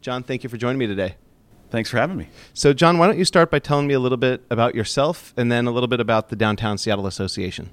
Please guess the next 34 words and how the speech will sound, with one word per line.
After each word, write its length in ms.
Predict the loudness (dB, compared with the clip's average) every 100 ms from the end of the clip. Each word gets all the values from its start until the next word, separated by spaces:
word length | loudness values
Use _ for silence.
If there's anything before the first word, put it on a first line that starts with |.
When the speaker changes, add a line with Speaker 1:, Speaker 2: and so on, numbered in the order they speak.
| -6
Speaker 2:
Yeah, 220 | 0 0
I 40 |
think 200 | 0 -2
I've 160 | -2 0
got 160 | -2
the 60 | -2
best 240 | -2 -2 -2
job 240 | -2 -2
in 100 | -4
town. 320 | -6 -6 -6
I 140 | -6 -8
head 240 | -6 -4
up 200 | -4 -6
the 240 | -6 -6 -6
Downtown 440 | -6 -8 -8 -10
Seattle 320 | -8 -6 -6
Association, 680 | -6 -8 -8 -8 -8 -8 -10
which 140 | -10
was 120 | -12 -12
founded 360 | -10 -8 -8
in 80 | -8
nineteen 360 | -10 -10 -12 -12
fifty-eight. 560 | -12 -14 -10 -8 -6
We're 120 | -6
a 40 | -6
nonprofit 800 | -6 -8 -8 -8 -8 -10 -12 -10
membership 600 | -8 -8 -8 -8 -8 -10 -20 -20 -20 -20
association 720 | -10 -8 -8 -8 -8 -8 -12
focused 520 | -6 -4 -4 -6 -10
on 180 | -10 -10
creating 320 | -10 -10 -8
a 80 | -10
healthy, 440 | -10 -10 -10 -12 -12
vibrant 600 | -12 -10 -10 -12 -14